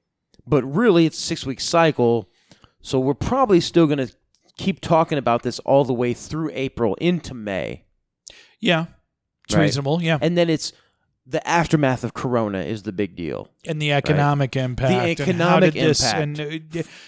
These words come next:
Speaker 1: It
Speaker 2: people are
Speaker 1: first to be
Speaker 2: struggling getting back to work,
Speaker 1: Exactly.
Speaker 2: and there's jobs,
Speaker 1: Exactly.
Speaker 2: and kids are behind in school.
Speaker 1: I mean,
Speaker 2: and
Speaker 1: this is three
Speaker 2: just
Speaker 1: fucking
Speaker 2: jack off.
Speaker 1: months they can milk this. This is all we talk about.
Speaker 2: Yeah.
Speaker 1: I mean, how long did we talk about M H three seventeen?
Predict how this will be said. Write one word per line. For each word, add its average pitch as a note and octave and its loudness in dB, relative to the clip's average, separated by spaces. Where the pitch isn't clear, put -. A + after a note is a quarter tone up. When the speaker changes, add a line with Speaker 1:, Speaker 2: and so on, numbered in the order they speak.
Speaker 1:
It E3+ -2
Speaker 2:
people F#3+ 4
are - 6
Speaker 1:
first F3+ 4
to - -4
be - 0
Speaker 2:
struggling F#3+ 2
getting F#3 0
back F3+ 2
to F#3+ -4
work, F3 -8
Speaker 1:
Exactly. D#3+ 4
Speaker 2:
and E3 -2
there's F3 0
jobs, D#3 2
Speaker 1:
Exactly. F3 -4
Speaker 2:
and E3+ -12
kids G3 2
are F#3+ 2
behind F3+ 0
in F#3 0
school. F3+ 0
Speaker 1:
I C#3+ 2
mean, C#3+ 2
Speaker 2:
and D3 -2
Speaker 1:
this B3+ 0
is F#3+ -2
three E3 -2
Speaker 2:
just C#3 0
Speaker 1:
fucking E3 6
Speaker 2:
jack B2+ 2
off. C3 0
Speaker 1:
months - -2
they C#3 -2
can A2+ -6
milk C#3 -2
this. B2 -4
This B2 -6
is A2+ -14
all C3 2
we B2 -4
talk G3 0
about. C#2+ -6
Speaker 2:
Yeah. B2 -2
Speaker 1:
I A#2 -2
mean, G#3 0
how F3 0
long B3+ 4
did G3 0
we F3 -4
talk G3+ 0
about F#3 2
M F#3 0
H F3+ 0
three F3+ -2
seventeen? F3 0